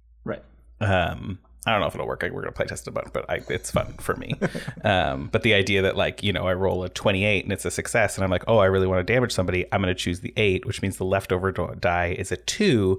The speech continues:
Speaker 2: And I was like, I like the idea that the player makes a choice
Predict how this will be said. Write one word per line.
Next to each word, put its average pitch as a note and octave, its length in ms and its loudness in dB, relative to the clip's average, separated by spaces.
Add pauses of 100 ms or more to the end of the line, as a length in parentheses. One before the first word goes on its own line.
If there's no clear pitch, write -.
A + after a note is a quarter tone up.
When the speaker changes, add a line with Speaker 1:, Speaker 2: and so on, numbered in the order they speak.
(220)
Speaker 2:
And G2+ 120 4
I G2+ 100 6
was G2+ 120 2
like, F2 280 2 (680)
I G2 80 6
like G2 240 4
the G2 120 2
idea F#2 340 2
that F2+ 120 0
the F#2 80 -4
player F2 320 0
makes - 420 -6 (120)
a G2+ 80 -2
choice - 580 -2